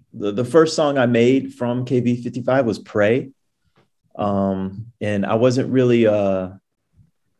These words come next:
I, I, I wasn't really producing myself as much. I was still getting beats from other people. I was, I was, um,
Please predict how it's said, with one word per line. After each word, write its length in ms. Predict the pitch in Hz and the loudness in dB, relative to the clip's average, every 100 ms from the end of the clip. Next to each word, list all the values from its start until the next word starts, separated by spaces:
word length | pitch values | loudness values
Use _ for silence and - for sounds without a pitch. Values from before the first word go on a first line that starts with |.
| _ _ _ _ _ | _ _ _ _ _
I, 180 | 135 151 | 2 2
I, 220 | - - - | 2 -4 -2
I 60 | 151 | 4
wasn't 280 | 180 185 170 | 4 4 4
really 200 | 170 139 | 4 4
producing 720 | - 117 95 143 139 120 104 | 0 -4 0 -2 -2 -6 -6
myself 520 | 95 92 - 95 90 | -6 -6 -2 -2 -2
as 160 | 98 98 | -6 -6
much. 300 | 92 82 - | -6 -4 -2
I 60 | |
was 140 | 107 113 | -2 0
still 380 | 135 131 117 - | 2 2 2 -2
getting 400 | 101 113 104 98 | -2 -2 -2 -2
beats 260 | 107 107 | -4 -4
from 400 | - 101 87 - - | -8 -6 -6 -8 -8
other 160 | 98 98 | -4 -4
people. 540 | - 104 113 127 123 _ _ _ _ | -2 -4 -4 -8 -10 _ _ _ _
I 60 | - | 0
was, 320 | 131 127 - - | 2 2 -2 -4
I 80 | 120 | 0
was, 240 | 120 117 | 2 2
um, 560 | 117 107 101 98 95 | 4 4 2 -2 -6